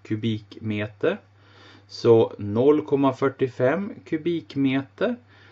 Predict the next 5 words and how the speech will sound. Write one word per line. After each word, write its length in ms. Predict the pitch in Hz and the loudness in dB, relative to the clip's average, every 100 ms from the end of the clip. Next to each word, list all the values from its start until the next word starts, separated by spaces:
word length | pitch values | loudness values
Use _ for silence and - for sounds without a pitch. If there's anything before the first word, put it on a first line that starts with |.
| _ - | _ -6
måste 420 | 147 143 - 135 | -4 -2 2 2
vara 480 | 123 117 110 107 - | 4 4 4 2 -2
noll 360 | 110 107 104 | -2 0 -2
komma 320 | 104 107 101 101 | -2 -4 -4 -2
fyrtiofem 720 | 104 - 107 104 107 127 | -6 -6 -6 -2 -2 -2